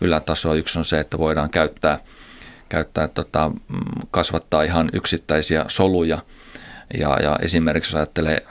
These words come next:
eläintä konseptina, niin, niin siinähän kasvatetaan myöskin, tietysti on opittu paljon käyttämään eri osia lehmästä, mutta pää-, ruoan kannalta siinä kasvatetaan paljon turhaa. Ja, ja nyt sitten niin, niin voidaan kasvattaa suoraan sitä, mikä,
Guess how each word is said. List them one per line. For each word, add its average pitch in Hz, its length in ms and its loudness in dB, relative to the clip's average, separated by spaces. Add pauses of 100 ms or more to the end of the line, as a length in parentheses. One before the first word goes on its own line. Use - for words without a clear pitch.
(180)
eläintä 82 420 2
konseptina, 76 800 0
niin, 76 220 -2
niin 87 60 -4
siinähän 82 280 -2
kasvatetaan 78 520 0
myöskin, 78 460 0
tietysti 95 280 0
on 90 60 2
opittu 90 380 0
paljon 85 280 2
käyttämään 76 520 0
eri - 220 -2
osia 104 320 2
lehmästä, 92 380 0
mutta - 180 0
pää-, 82 340 2
ruoan 107 360 4
kannalta 71 340 2
siinä 69 280 0 (360)
kasvatetaan 78 580 -2
paljon 78 340 2
turhaa. 82 500 0 (760)
Ja, - 120 0 (100)
ja 78 80 0
nyt 80 160 0
sitten 73 360 -2
niin, 71 220 -2
niin 73 280 -2 (440)
voidaan 76 340 4
kasvattaa 69 460 -2
suoraan 71 440 0
sitä, 71 280 -4
mikä, 69 300 -2